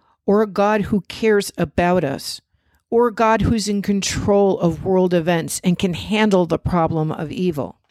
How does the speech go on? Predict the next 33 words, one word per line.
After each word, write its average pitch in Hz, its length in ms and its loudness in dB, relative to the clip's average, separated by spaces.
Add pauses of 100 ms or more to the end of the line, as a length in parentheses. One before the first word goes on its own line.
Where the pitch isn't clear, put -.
(100)
But - 120 -6
the 208 60 2
Bible 233 380 2
not 214 220 0
only 208 200 0
gives 190 320 -2
us 180 140 -2
countless 220 460 -4
stories 196 460 -6
of 170 160 -12
people 208 240 -4
throughout 190 300 -2
the - 60 -12
generations 180 760 -4 (140)
who 196 180 -2
turned 240 400 0
to 196 80 2
God 170 460 2
and 175 140 -2 (140)
asked 208 360 0
for 165 220 -4
help 160 440 -2
and 170 140 -2
received 175 600 -2
it. - 260 -8 (840)
And 196 160 2
when 220 160 4
we 226 100 2
continue 262 500 0
to 196 120 2
take 196 260 -6
a 165 60 -2
look 208 420 0